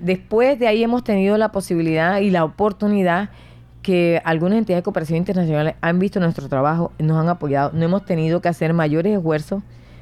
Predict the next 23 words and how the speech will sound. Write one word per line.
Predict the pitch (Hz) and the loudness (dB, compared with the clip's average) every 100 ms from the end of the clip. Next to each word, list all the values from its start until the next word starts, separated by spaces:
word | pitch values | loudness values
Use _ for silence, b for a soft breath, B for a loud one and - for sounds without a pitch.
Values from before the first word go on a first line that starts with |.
| B | B
porque | - 170 - 170 160 | -4 -2 0 2 0
por | - 160 | 0 0
lo | 151 | 0
regular | 151 147 147 | 0 0 -2
siempre | - 170 185 | -2 -2 -2
el | |
trabajo | 180 147 160 | -2 0 0
nos | 156 | 0
los | |
ha | 147 | -2
apoyado | 127 139 135 | -2 -2 0
la | 147 | -2
cooperación | 139 120 117 117 117 | -4 -4 -6 -4 -4
internacional. | 123 127 120 - 143 117 - B B B B B B - | -4 -4 -6 -4 -4 -4 -8 B B B B B B -14
A | - 175 | -10 -4
partir | 180 175 233 240 | -4 -4 -8 -4
del | 285 277 | -2 -2
dos | 208 190 185 | -2 -4 -2
mil | 196 220 262 247 - - | 0 2 0 -2 -8 -4
trece | 233 226 185 175 202 - - | 0 0 0 -4 -6 -12 -8
empezamos | 185 170 165 147 147 175 | -4 -2 -2 -2 0 0
a | 185 | 0
trabajar | 160 143 139 135 - | 0 0 0 -2 -4